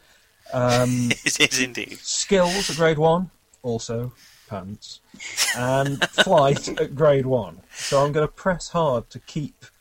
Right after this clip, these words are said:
Speaker 1: those and not have to lose any of these, because otherwise he's gonna be a bit bored.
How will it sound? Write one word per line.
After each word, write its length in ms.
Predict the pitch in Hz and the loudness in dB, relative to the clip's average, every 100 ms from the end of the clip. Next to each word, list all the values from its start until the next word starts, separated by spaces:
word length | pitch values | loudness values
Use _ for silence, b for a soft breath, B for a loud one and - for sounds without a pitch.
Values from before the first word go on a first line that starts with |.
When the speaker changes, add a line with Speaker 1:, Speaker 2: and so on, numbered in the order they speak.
| _ - | _ -6
Speaker 1:
those 380 | 113 104 107 127 | -4 -4 -6 -6
and 100 | 127 | -4
not 200 | 131 - | -4 -4
have 220 | 127 - | -8 -8
to 80 | 120 | -10
lose 420 | 117 131 123 107 | -6 -4 -6 -6
any 220 | 110 104 101 | -8 -8 -10
of 80 | |
these, 240 | 95 92 90 | -12 -16 -18
because 300 | - 107 117 | -18 -14 -12
otherwise 360 | 107 101 101 | -10 -8 -10
he's 140 | 107 101 | -12 -14
gonna 160 | 104 | -14
be 100 | 98 95 | -14 -16
a 40 | |
bit 160 | 95 _ - | -18 _ -20
bored. 240 | 85 85 | -20 -20